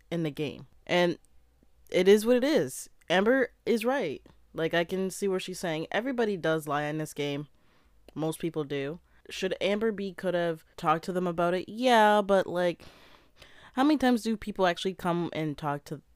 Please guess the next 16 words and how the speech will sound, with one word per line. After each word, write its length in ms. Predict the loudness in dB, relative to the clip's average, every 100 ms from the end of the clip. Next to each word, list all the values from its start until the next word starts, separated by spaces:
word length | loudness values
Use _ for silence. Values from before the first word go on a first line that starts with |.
| -8
other 180 | -8
people 340 | -8 -12 -8 -8
about 300 | -6 -8 -8
it 60 |
and 120 | -10 -12
stuff 180 | -16
like 120 | -16 -14
that? 260 | -14 -16 -20 _ _ _ _ _ _ _ _ -20 -20 -20 -12
So 180 | -6 2
then 200 | 4 4
we 100 | 2
get 180 | 2
into 480 | 2 2 0 -4 -2
Anissa 720 | -2 0 0 0 -2 -4 -2 -2
and 260 | -2 -2
the 140 | -4